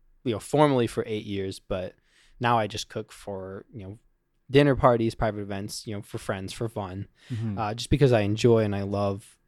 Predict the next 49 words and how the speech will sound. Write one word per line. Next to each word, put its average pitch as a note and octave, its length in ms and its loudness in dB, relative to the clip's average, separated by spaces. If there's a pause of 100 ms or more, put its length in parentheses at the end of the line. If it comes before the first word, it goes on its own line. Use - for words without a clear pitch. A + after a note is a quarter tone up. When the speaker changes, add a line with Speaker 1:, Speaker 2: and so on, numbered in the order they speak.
(140)
Speaker 1:
food. - 400 -4 (320)
Speaker 2:
Mm-hmm. G2+ 260 -8
Speaker 1:
And G2+ 760 -4
Speaker 2:
That's A#2+ 220 -6
why G#2+ 60 -6
his G2 120 -10
food A#2 220 -8
tastes - 260 -10
so E3+ 60 -16
good. C3 240 -12 (100)
Speaker 1:
that's - 160 -8
why A2+ 100 6
it A2 80 -2
tastes - 200 -2
so A2+ 80 -2
good, B2 220 0 (100)
'cause - 100 -2
I E3+ 40 4
put - 180 -2
so A#2+ 80 -4
much F#2+ 140 -4
love G2 320 -6
into F2+ 220 -8
it. F#2+ 180 -10
Speaker 2:
<laughs> - 40 -18
Mm-hmm. C3 320 0 (100)
Speaker 1:
Uh, A2 260 -2
but C#3 180 4
it's C#3 140 6
also, D#3 340 4
you B2 160 -2
know, A#2+ 60 0
I A#2+ 200 2 (180)
really A#2 880 2 (640)
I A2 100 -6
go C3 120 2
to A#2+ 80 0
lots G#2 260 -2
of G#2+ 60 -14
farmers G#2 340 -6
markets A#2+ 380 -2
around B2+ 220 2
town. C3+ 220 0
I A2+ 40 2
really A#2 240 4
try A#2 200 0
and G#2 160 -2
think A2 320 -2
about, G2+ 560 -4